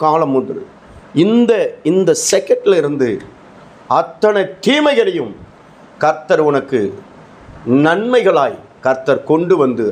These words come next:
இரட்டிப்பான நன்மைகளால் உன்னை நிரப்ப இயேசுவாலே கூடும். ஆகையால், தீமை செய்தவர்களை குறித்து என்ன பண்ண வேண்டாம்?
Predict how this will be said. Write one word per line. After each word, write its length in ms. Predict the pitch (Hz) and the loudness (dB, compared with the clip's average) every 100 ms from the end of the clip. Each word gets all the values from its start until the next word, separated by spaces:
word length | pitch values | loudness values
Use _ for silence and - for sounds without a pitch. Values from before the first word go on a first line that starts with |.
| 107 | -2
இரட்டிப்பான 680 | 123 151 - - - 247 233 202 | 0 -2 -2 -4 -2 0 0 -2
நன்மைகளால் 520 | 180 175 151 139 107 - - - - - | -2 0 0 0 -2 -6 -20 -20 -20 -6
உன்னை 140 | 110 107 117 | -2 0 2
நிரப்ப 380 | 147 170 170 156 - | 2 0 0 -2 0
இயேசுவாலே 520 | 123 - 117 110 101 101 | -2 -2 -2 0 -2 -6
கூடும். 280 | 104 - - - - - - - - - - - | -10 -12 -18 -20 -20 -20 -20 -20 -20 -20 -10 -4
ஆகையால், 400 | 107 117 110 101 98 - - - - - - - - | 0 2 2 -2 -4 -18 -20 -20 -20 -20 -20 -20 -2
தீமை 240 | 147 139 131 | 2 2 0
செய்தவர்களை 460 | 123 120 120 113 110 110 | -2 -2 0 0 -2 0
குறித்து 320 | 151 151 143 98 - - - - - - - - | -2 -2 -6 -6 -10 -20 -20 -20 -20 -20 -10 -2
என்ன 100 | 123 131 | -2 0
பண்ண 140 | 131 127 | -2 0
வேண்டாம்? 340 | 127 120 101 | 0 0 -2